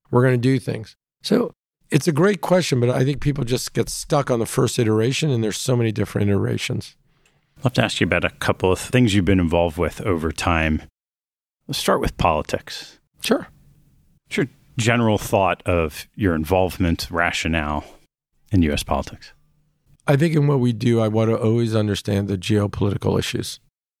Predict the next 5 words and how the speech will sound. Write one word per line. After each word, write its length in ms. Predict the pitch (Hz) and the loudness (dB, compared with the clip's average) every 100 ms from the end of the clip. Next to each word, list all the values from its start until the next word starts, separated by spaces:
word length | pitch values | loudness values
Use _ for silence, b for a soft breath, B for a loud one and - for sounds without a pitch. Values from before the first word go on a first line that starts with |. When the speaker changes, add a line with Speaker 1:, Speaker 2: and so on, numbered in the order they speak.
| _ _ _ _ - | _ _ _ _ -2
Speaker 1:
And 640 | 113 107 107 104 104 104 - | 2 4 4 2 2 -2 -2
I 80 | 113 | 0
think 180 | 113 117 | 2 0
if 160 | 107 | -2
you 600 | 101 113 110 104 101 101 | 0 2 2 2 0 -4